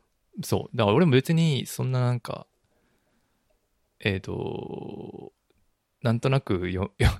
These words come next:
その西加奈子のザ-、ザク-、へー、面白そうみたいな感じで読み始めてたけど、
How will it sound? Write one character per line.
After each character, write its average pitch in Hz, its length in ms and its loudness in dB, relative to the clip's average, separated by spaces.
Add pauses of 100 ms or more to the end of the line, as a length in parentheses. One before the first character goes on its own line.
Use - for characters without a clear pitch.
(140)
そ - 160 -6
の 92 120 2
西 113 160 2
加 113 60 0
奈 101 120 2
子 90 40 2
の 87 60 0
ザ-、 110 140 -2 (360)
ザ 113 160 -2
ク-、 - 120 -12 (140)
へ 98 140 4
ー、 104 40 2
面 104 80 2
白 110 140 -2
そ 113 140 2
う 101 40 2
み 92 80 -4
た 104 80 -4
い - 20 -10
な - 40 -8
感 110 120 0
じ 113 100 -4
で 120 60 0
読 117 60 0
み 117 60 2
始 135 120 2
め 135 60 -2
て 131 80 -8
た - 160 -8
け - 120 -8
ど、 196 280 -2